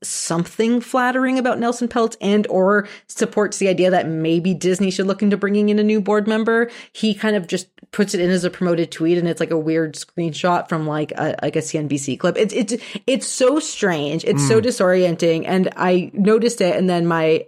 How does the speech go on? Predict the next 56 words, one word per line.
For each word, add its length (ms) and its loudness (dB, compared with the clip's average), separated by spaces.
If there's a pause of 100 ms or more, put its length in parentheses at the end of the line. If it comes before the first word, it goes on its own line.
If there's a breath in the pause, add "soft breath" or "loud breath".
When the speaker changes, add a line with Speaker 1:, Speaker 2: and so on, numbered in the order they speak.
Speaker 1:
uh, 200 0
colleague 320 0
at 120 -2
Puck, 260 -2
Matt 200 -4
Bellany, 380 4
who 60 4
does 180 2
a 60 0
really 280 2
great 200 0
newsletter 300 0
about 220 -2
the 80 -2
entertainment 360 -4
industry 300 -4
as 120 -2
a 40 -2
whole, 320 2 (260 loud breath)
he 140 -2
kind 240 0
of 80 -4
was 140 0
like, 200 2
"Are 80 2
you 200 2
noticing 480 4
these 260 4
ads?" 360 0
And 60 2
I 20 2
was 120 -2
like, 180 -6
"Yes, 380 0
we 120 2
are 60 2
part 240 -2
of 80 0
this 280 -2 (440 soft breath)
w-, 300 0
group 300 2
of 120 0
targeted 480 0
people 380 0
who 100 4
don't 320 0
wanna 220 -2
see 160 -2
these 140 -2
ads 320 -2
and 80 -4
are 80 -4
getting 260 -2
served 240 -4
them, 160 -2
like, 160 -4